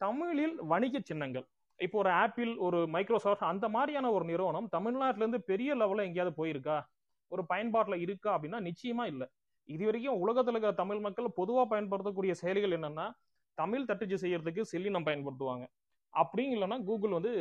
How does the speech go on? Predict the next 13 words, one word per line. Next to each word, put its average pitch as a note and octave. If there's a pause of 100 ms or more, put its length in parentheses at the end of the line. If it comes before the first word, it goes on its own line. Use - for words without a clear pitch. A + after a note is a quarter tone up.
(140)
வாய்ஸ் F3
டைப்ரைட்டர் D3
பயன்படுத்துவாங்க. C#3+ (420)
அதை F3+
தாண்டி A3+ (120)
தமிழ்நாட்டுல A3+
இருந்து A3
அனைவரும் A#3+
பயன்படுத்தக்கூடிய F3
ஒரு E3
செயலின்னு G#3
நம்ம D3+
சொன்னோம்னா E3+